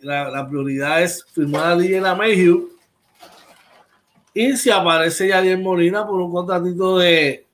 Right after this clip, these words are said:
¿sabes?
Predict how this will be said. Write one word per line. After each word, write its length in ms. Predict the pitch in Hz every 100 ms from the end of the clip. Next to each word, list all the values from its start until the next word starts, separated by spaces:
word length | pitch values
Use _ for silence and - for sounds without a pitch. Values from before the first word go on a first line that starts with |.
| _ _ - - _ - - - _ _ _ _ _ _ _ -
¿sabes? 600 | 165 151 147 139 143